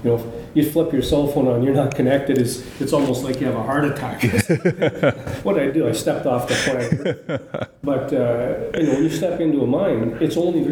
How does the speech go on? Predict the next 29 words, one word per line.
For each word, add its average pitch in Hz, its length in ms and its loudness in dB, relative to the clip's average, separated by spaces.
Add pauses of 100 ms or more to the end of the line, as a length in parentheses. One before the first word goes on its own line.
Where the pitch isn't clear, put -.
(120)
it's, - 340 -4
even 190 280 0
today, 131 580 -2 (380)
it's 156 260 0
just 202 420 -2
starting 151 560 0 (340)
to 151 80 2
be 127 180 2
very 135 320 0
connected. 123 560 0 (500)
Uh, 104 160 -4
you 131 120 0
know, 123 100 4
when, 123 200 2
when 123 120 4
you 123 80 2
can - 120 2
actually 123 380 0
take 131 200 0
your, 117 100 -2
your 113 280 -2
cell 131 260 0
phone 123 240 0
underground, 123 580 0
flip - 260 -2
on 123 160 0
your 113 80 -2
Wi-Fi 120 420 0
network, 120 440 -2